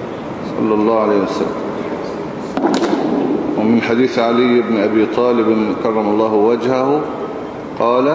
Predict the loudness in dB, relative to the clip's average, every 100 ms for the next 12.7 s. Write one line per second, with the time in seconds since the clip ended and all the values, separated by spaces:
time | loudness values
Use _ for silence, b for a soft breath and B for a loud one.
0 | 0 -4 -2 0 0 2 2 4 2 4
1 | 4 4 2 2 2 2 2 0 0 -2
2 | 0 2 0 0 0 2 2 2 2 4
3 | 2 2 2 2 0 0 0 -2 -6 -8
4 | -10 -10 -10 -12 -12 -12 -12 -10 -2 2
5 | 4 4 4 4 4 2 2 0 2 2
6 | 4 2 2 2 2 2 0 0 0 0
7 | 0 -2 -4 -6 -8 -10 -10 -10 -12 -12
8 | -4 -2 2 2 2 2 0 0 0 2
9 | 2 2 2 2 2 0 0 -2 -6 -6
10 | -8 -10 -10 -10 -12 -12 -12 -12 -14 -14
11 | -14 -14 -14 -12 -12 -10 -10 -10 -10 -12
12 | -12 -12 -12 -8 -2 0 0